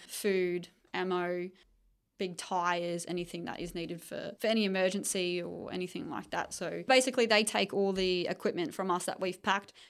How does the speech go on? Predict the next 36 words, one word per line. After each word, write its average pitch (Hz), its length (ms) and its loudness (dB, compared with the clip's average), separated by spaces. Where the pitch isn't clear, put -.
they 208 140 4
use 185 260 -2
it, - 160 -6
they 190 160 0
then 180 220 0
go 175 100 -4
and 170 220 -4
load 160 200 -4
that 160 220 -6
on 165 380 -6
aircrafts 254 580 0
with 202 80 -4
the 180 140 -4
Air 180 100 -2
Force, 285 460 -4
and 180 100 -8
then 165 80 -6
the 160 120 -8
Air 160 100 -8
Force 170 260 -10
are - 40 -18
the - 80 -10
ones 165 240 -8
who - 80 -8
actually - 420 -10
physically 185 360 -8
push 170 240 -8
it - 80 -6
out 151 120 -4
of 151 60 -8
the 180 60 -12
back 156 180 -6
of 156 80 -12
the - 100 -10
aircraft. - 540 -12
Yeah. - 200 -6